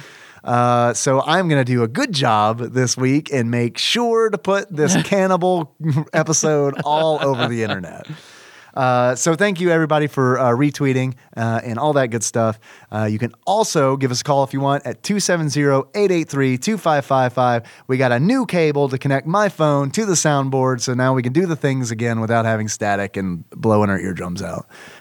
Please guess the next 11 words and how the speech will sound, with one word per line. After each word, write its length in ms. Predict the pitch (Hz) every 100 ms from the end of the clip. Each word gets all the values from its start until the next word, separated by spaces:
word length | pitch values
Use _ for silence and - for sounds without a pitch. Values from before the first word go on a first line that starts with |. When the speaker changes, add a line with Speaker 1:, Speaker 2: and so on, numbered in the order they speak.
| -
Speaker 1:
Uh, 260 | 113 117 117
we're 220 | 131 139 _ -
also, 720 | 180 233 226 139 113 123 127 _ -
uh, 280 | 123 120 127
on 380 | 175 175 180 175 - -
Patreon. 640 | 240 247 - 104 90 110 117
Hey, 140 | 202
did 220 | 190 202
you 140 | 285 240
enjoy 600 | 123 104 - 120 110 110
this? 460 | 107 104 107 -